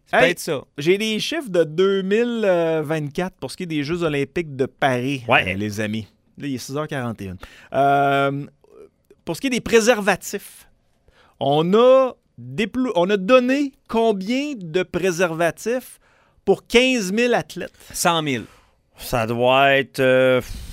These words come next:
Speaker 3: ouais, c'est cent mille, ça a de l'allure. Quin-, il y avait combien d'athlètes, je m'excuse ? Quinze ?
Speaker 2: Quinze mille athlètes.
Speaker 3: Quinze mille athlètes, ouais, à peu près, euh, quatre par personne. Fait que ça veut dire, je vais à soixante mille.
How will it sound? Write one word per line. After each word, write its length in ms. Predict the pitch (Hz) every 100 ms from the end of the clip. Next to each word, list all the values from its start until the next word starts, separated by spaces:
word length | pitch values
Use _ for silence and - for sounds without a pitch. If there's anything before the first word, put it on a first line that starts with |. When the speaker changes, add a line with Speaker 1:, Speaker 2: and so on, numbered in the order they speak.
| - - -
Speaker 3:
ouais, 340 | 127 139 110
c'est 260 | 160 180 165
cent 280 | - 160 156
mille, 180 | 160 170
ça 120 | 156
a 40 |
de 60 | 139
l'allure. 240 | 139 160 -
Quin-, 360 | 190 202 190 -
il 60 | 170
y 40 |
avait 220 | 175 196
combien 380 | - 202 233 247
d'athlètes, 400 | 233 226 247 240 -
je 60 |
m'excuse ? 420 | 190 - 214 226 -
Quinze ? 220 | 214 208
Speaker 2:
Quinze 300 | 180 180 151
mille 160 | 175
athlètes. 280 | 143 139 123
Speaker 3:
Quinze 280 | 202 208 180
mille 180 | 208 196
athlètes, 360 | 180 190 196 165
ouais, 160 | 156 143
à 100 | 127
peu 140 | 139
près, 180 | 131 131
euh, 1300 | 147 143 143 139 131 120 120 117 113 113 110 110 107 110 _ -
quatre 340 | 175 - _ _
par 220 | 147 123
personne. 720 | _ 143 - - 151 151 160 151
Fait 160 | 131
que 60 | -
ça 140 | 123
veut 100 | 117
dire, 160 | 113 131
je 100 | 113
vais 100 | 127
à 40 |
soixante 440 | 127 170 160 147
mille. 120 | 131